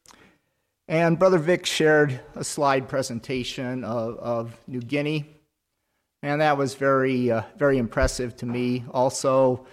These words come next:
uh, Signs of the Times, of course. Uh, he also did a second program at our,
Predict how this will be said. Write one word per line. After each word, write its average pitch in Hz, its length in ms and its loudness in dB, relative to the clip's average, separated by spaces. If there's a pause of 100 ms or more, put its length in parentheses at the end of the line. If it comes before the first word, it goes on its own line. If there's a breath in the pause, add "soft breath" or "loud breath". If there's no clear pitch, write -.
(680 loud breath)
uh, 120 240 -4
Signs 156 420 0
of 135 60 -6
the 131 100 0
Times, 139 460 -2
of 120 100 -12
course. 135 420 0
Uh, 127 200 2
he 131 180 0
also 147 320 0
did 135 160 0
a 127 60 -2
second 202 340 -2
program 143 500 0
at 120 360 -2
our, 113 500 -2